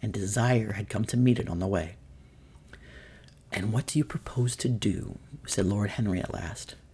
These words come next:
"I want you and Basil to come with me some night and see her act. I have not the slightest fear of the result. You are certain to acknowledge her genius.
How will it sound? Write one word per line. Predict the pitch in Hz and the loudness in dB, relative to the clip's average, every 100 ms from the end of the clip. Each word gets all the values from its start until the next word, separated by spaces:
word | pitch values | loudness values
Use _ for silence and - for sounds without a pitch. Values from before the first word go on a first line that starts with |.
| - - - - - - - | -20 -20 -20 -20 -20 -20 -2
"I | 131 | 2
want | 170 - | 4 6
you | 165 | 6
and | 170 | 6
Basil | 139 139 131 | 6 6 6
to | 131 | 2
come | 127 123 | 2 4
with | 131 123 | 6 4
me | 107 | 2
some | - 92 | 0 0
night | 90 90 | -2 -2
and | - | 0
see | - | 2
her | 131 - | 2 0
act. | 95 - - - - - - - - - | -6 -6 -12 -18 -18 -20 -20 -20 -20 -14
I | - | -6
have | 101 | 2
not | 117 127 | 4 4
the | 135 | 2
slightest | 123 - 110 113 - | 0 2 2 2 -2
fear | - 76 | 0 0
of | - | 0
the | - | -4
result. | 80 - - - - - - | -6 -6 -8 -10 -14 -16 -4
You | 98 | -2
are | 98 | -2
certain | - - 117 - 87 78 - | 0 6 6 6 0 -4 -8
to | - 98 | 2 2
acknowledge | 104 104 90 82 | 4 2 0 0
her | 87 | -2
genius. | 82 80 62 - - | 0 -4 -4 -10 -14